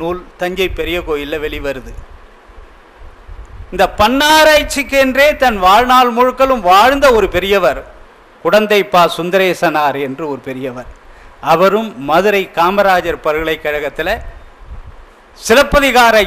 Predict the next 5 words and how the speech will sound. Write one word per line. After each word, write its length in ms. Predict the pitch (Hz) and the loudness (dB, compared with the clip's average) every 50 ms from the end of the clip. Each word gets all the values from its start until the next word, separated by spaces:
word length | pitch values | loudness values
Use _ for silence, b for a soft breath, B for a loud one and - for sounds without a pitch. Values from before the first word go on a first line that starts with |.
| 175 190 | 0 -4
இசை 220 | 196 - - 262 262 233 202 180 180 190 | -4 0 2 2 4 4 2 4 4 4
ஆய்வுக்காக 560 | 214 233 208 226 208 - - 214 202 196 196 220 214 175 | 2 2 0 -4 -6 -2 2 2 2 2 2 0 -2 -2
இங்கே 200 | 180 175 165 165 156 147 | -4 -4 -2 -2 -2 -2
வந்து 140 | 160 170 175 143 | -4 -6 -6 -6
தங்கியிருந்தவர். 640 | 165 160 160 107 151 139 135 131 123 120 110 98 - | -6 -6 -4 -6 -6 -6 -6 -8 -8 -10 -12 -12 -14